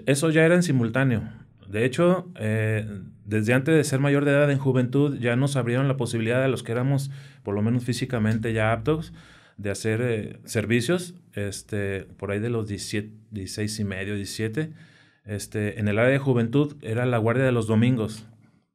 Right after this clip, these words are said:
Entonces, todos los domingos eran puros juventinos, era un desastre, era un desmadre ahí. Les decían, nos decían los gremlin, <laughs> porque éramos un desastre, puro desmadre toda la noche,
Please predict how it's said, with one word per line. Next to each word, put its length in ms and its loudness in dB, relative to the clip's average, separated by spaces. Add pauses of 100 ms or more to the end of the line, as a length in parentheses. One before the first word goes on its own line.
(320)
Entonces, 420 -4
todos 200 2
los 120 4
domingos 500 4
eran 200 0
puros 240 2
juventinos, 680 2
era 160 -2
un 200 0
desastre, 760 -6
era 100 -6
un 140 -4
desmadre 600 -2
ahí. 220 -2 (540)
Les 180 -4
decían, 480 -2
nos 140 0
decían 260 0
los 160 0
gremlin, 640 4
<laughs> 260 2
porque 260 -2
éramos 360 2
un 120 2
desastre, 560 0
puro 280 -2
desmadre 460 -2
toda 160 -4
la 120 -2
noche, 440 -6